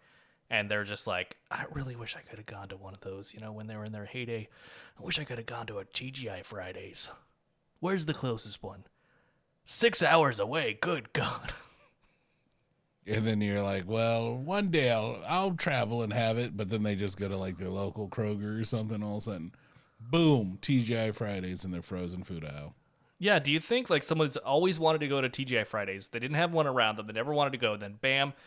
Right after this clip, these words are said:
Speaker 1: the loaded potato skins, the jalapeno poppers, the, the chicken, the boneless chicken wings, they're in their freezer, they get 'em, they take 'em home, they pop 'em in the oven or whatever, and they are just, I,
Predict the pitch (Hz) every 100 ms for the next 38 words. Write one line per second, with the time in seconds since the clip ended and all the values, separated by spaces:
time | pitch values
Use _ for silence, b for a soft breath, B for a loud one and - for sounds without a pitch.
0 | B - 107 120 135 - 123 120 117 -
1 | 123 117 - B B B 110 - _ -
2 | 156 170 147 147 139 127 120 117 127 120
3 | 117 117 - 107 110 117 107 - 165 151
4 | 135 127 B B B B - 120 151 160
5 | 131 139 123 120 120 117 120 120 180 170
6 | 147 - 135 120 123 117 117 139 143 123
7 | 117 - 139 131 123 123 120 110 - 131
8 | 131 123 120 113 117 117 117 113 113 107
9 | 107 110 104 107 101 98 95 113 98 -
10 | - _ - 139